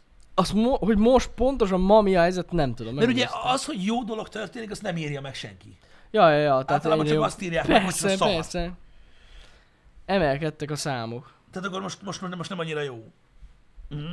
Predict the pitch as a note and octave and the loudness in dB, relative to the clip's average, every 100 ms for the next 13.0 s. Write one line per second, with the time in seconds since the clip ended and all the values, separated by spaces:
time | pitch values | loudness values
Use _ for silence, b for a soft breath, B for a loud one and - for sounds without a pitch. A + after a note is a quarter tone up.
0 | C#3 C3+ G#3+ G#3+ G#3+ A3+ G#3+ A3 F#3 G3 | -10 -2 0 0 -2 -2 -2 -2 0 2
1 | F#3+ D3+ A#2 - A#2 - _ - - - | 2 0 -4 -14 -16 -20 _ -20 -20 -20
2 | - - - - _ _ _ C#3+ E3+ A3 | -20 -20 -20 -20 _ _ _ -8 -2 0
3 | G3+ C3 B2+ D3+ C#3+ - _ _ _ _ | 0 -4 -6 -12 -12 -16 _ _ _ _
4 | _ _ _ _ _ _ _ _ _ _ | _ _ _ _ _ _ _ _ _ _
5 | _ - C#3 C#3 D#3 - - F3 D#3 D3 | _ -18 -14 -12 -12 -14 -10 -10 -10 -10
6 | C#3 A#2+ B2+ A#2+ A3 A#3+ B3 F4 G#3+ G3+ | -12 -12 -12 0 2 4 4 4 4 4
7 | F#3+ F#3+ F#3+ G3 G3 F#3 F#3+ F3+ G3 F#3 | 0 -2 -2 0 2 2 0 -2 -4 -6
8 | G3 _ _ _ F3+ F3 F#3+ G#3+ G3+ G3+ | -8 _ _ _ -8 -4 0 0 0 -2
9 | G3+ G#3+ G#3+ - - _ _ _ _ _ | 0 -2 -2 -8 -16 _ _ _ _ _
10 | _ _ _ _ _ - E3 - - G#3 | _ _ _ _ _ -12 -10 -10 0 0
11 | D4+ B3+ F#3 A3+ A3+ F#3 A3+ G3+ E3+ D3+ | 0 -2 0 2 2 0 -2 -2 -2 -4
12 | C#3+ C3+ C#3 C3+ A#2+ - A2 G#2+ C#3 _ | -4 -6 -8 -8 -14 -14 -14 -12 -16 _